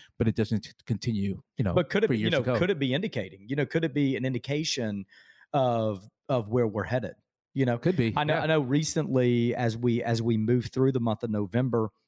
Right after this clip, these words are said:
Speaker 2: um, you know, October, November, we've seen some, some really generous markets, I'm gonna say. Um, and so, you know, sometimes that kind of, y-, along with the Christmas and holiday season, right, it creates this vibe that, hey,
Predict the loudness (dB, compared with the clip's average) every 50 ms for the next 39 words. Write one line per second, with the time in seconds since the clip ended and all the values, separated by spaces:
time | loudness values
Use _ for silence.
0 | _ _ -4 -2 0 2 2 0 0 -2 -2 -4 -6 -6 -4 -2 0 2 2 2
1 | 0 0 0 -2 0 2 0 0 2 0 0 2 2 2 0 0 -2 -2 0 0
2 | 2 0 0 0 0 0 0 2 0 0 -4 -6 -8 -8 -4 -2 -2 -2 -2 -2
3 | -4 -6 _ _ -12 -6 0 0 2 2 2 2 0 -2 -6 -6 -4 0 0 2
4 | 2 2 0 0 0 -2 -2 0 0 0 0 -2 -6 -6 -4 -4 -4 -4 -6 -8
5 | -8 -8 -8 -8 -8 -10 _ -20 -20 -20 -20 -20 -14 -6 -2 0 0 2 2 0
6 | -2 -4 -6 -10 _ _ -4 -2 0 0 0 0 0 2 2 2 2 0 0 0
7 | 0 0 -2 -2 -2 -2 -2 -2 -2 -2 -2 -2 -2 -4 -2 -2 -2 -2 -4 -4
8 | -2 -2 0 0 0 0 0 0 -2 -4 _ -20 -20 _ _ _ _ _ _ -14
9 | -12 -10 -8 -8 -8 -6 0 2 4 4 4 4 2 0 -2 0 0 -4 -2 0
10 | -2 -2 0 0 0 0 0 0 -2 0 0 2 2 2 2 2 2 2 0 0
11 | 0 0 2 2 2 0 0 2 2 2 2 2 -2 -4 -2 2 2 4 4 4
12 | 0 0 -4 -2 0 0 0 0 0 0 2 2 2 2 0 -2 -4 -2 0 0
13 | -2 -2